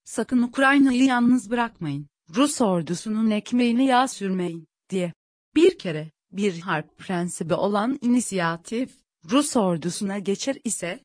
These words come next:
bunun faturasının Avrupa kentlerine kadar çıkabileceği endişesi var. İşte o zaman Estonya, Moldova, Polonya gibi ülke insanları endişe duymak için haklı olurlar.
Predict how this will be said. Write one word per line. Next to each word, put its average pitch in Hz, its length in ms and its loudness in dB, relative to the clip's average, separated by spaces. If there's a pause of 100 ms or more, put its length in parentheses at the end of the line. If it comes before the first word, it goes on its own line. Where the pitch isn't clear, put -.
(200)
bunun 254 340 4
faturasının 214 800 -2
Avrupa 214 540 -2
kentlerine 226 720 -2
kadar 208 380 -6
çıkabileceği 220 720 0
endişesi 214 720 -2
var. 165 320 -2 (400)
İşte - 400 0
o 269 140 2
zaman 285 460 0
Estonya, 190 760 -4 (240)
Moldova, 185 680 -2 (300)
Polonya 254 440 4
gibi 190 260 -6
ülke 202 360 -4
insanları 185 640 0
endişe 175 560 -2
duymak 185 460 -4
için 285 280 0
haklı 220 420 -4
olurlar. 156 680 -8